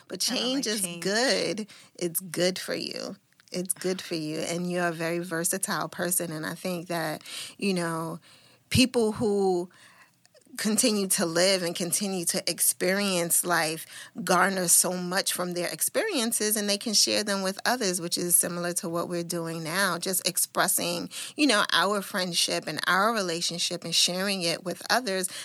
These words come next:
Speaker 1: to let them know that there are conversations that can be had between mothers and daughters and daughters and fathers, and everybody can just talk about it. And I learn from you and you learn from me.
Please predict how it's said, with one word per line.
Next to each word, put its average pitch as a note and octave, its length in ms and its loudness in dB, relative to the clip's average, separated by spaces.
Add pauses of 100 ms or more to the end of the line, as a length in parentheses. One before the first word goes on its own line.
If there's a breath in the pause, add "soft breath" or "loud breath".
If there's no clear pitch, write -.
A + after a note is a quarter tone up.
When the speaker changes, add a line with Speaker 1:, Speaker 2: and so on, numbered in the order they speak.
Speaker 1:
to G3+ 100 2
let F#3+ 200 4
them F3 200 0
know G3+ 220 2
that F3+ 240 2
there G3 160 2
are F#3+ 40 0
conversations F#3+ 680 0
that E3+ 180 -2
can E3+ 160 -8
be D#3+ 140 -8
had E3+ 440 -2 (240 loud breath)
between E3 360 -2
mothers F3+ 320 0
and E3 140 -6
daughters F#3 440 0
and A2+ 180 -8 (420 loud breath)
daughters F3 380 -2
and - 140 -8
fathers, G#3 500 2
and - 180 -14 (260 loud breath)
everybody A#3 420 6
can F#3+ 180 -8
just F3+ 240 -4
talk C#4+ 280 2
about D3+ 400 0
it. C#3 180 -8 (140)
And F#3+ 360 -4 (300)
I F#3 220 0
learn F#3+ 240 -2
from F3+ 260 -6
you A4+ 300 -4 (100)
and F#3 180 -4
you F3 120 -6
learn F3+ 300 -4
from B3+ 200 -4
me. A4+ 200 -6